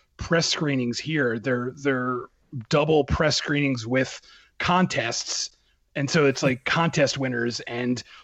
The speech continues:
all they care about for those screenings are filling seats. They want every goddamn seat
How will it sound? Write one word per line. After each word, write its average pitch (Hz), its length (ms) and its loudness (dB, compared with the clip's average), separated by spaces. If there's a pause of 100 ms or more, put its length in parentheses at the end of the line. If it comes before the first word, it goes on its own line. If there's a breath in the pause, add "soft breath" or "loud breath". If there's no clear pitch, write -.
(120 loud breath)
all 247 200 8
they 214 160 6
care 202 280 4
about 131 300 0
for 147 120 -8
those 139 200 -2
screenings 123 560 -6
are 131 120 -2
filling 156 580 0
seats. 127 380 -4
They 165 140 2
want 160 280 4
every 170 320 2
goddamn 143 500 -2
seat 123 260 -10